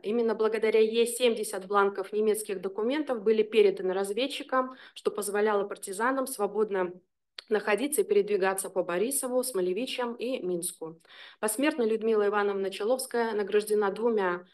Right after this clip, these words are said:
орденами Отечественной войны первой степени. Её именем названа улица в городе. И вот тоже стечение интересное. Сегодня,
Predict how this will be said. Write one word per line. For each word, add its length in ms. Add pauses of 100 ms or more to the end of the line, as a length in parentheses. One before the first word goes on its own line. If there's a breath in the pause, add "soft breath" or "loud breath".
орденами 560
Отечественной 600
войны 300
первой 340
степени. 640 (280 loud breath)
Её 220
именем 460
названа 460
улица 420
в 80
городе. 480 (460 loud breath)
И 340
вот 360
тоже 260
стечение 500
интересное. 720
Сегодня, 640